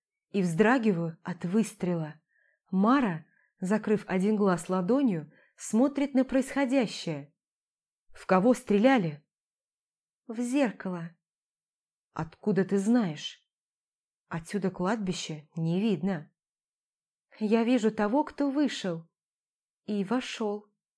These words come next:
«Буйный Бо?» «Да». «Ты сказала, он из твоего рода».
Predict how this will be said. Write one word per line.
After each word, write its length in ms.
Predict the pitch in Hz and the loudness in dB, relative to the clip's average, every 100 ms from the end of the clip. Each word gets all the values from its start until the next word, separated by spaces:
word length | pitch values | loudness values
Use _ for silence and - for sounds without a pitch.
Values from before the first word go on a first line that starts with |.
| _ _ _ _ _ _ _ | _ _ _ _ _ _ _
«Буйный 760 | 165 160 190 190 180 180 170 - | -6 0 2 4 4 2 -2 -8
Бо?» 580 | 165 156 240 311 175 165 - _ _ _ _ _ _ _ _ | -4 2 4 6 2 -2 -16 _ _ _ _ _ _ _ _
«Да». 460 | 294 294 302 208 - _ _ _ _ _ _ _ _ _ _ | 2 6 6 4 -6 _ _ _ _ _ _ _ _ _ _
«Ты 120 | 190 | -2
сказала, 680 | 170 - 180 220 262 185 160 _ _ | -2 -2 -2 0 0 -2 -8 _ _
он 160 | - 190 | 0 2
из 120 | 196 | 2
твоего 340 | - 220 226 262 | 2 2 4 4
рода». 500 | 277 185 156 151 | 4 2 -2 -10